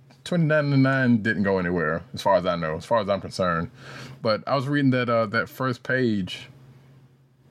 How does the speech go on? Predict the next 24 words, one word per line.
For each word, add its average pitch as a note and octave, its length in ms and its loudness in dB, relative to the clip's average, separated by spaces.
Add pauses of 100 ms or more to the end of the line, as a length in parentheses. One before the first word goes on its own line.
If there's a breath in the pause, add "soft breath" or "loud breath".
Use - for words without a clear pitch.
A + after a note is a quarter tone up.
(120)
uh, G#2 280 4
you A2 60 4
know, G2+ 120 2
that G2 220 -2
kind G#2+ 160 -4
of G2+ 60 -8
recap G#2+ 380 -4
stuff, F#2+ 360 -2
and G2+ 80 -2
I'm G#2+ 120 -2
feeling G2 320 -2
like F#2+ 280 0 (440)
this C3+ 260 -2
made A#2+ 240 2
a G#2+ 180 0
slightly G#2 340 -2
bigger G#2 260 0
deal G#2+ 300 0
of, G2+ 220 -4
of G2 140 -4
twenty-nine G2 480 0
nine G2+ 300 0
than, E2+ 500 -2
than A2 460 0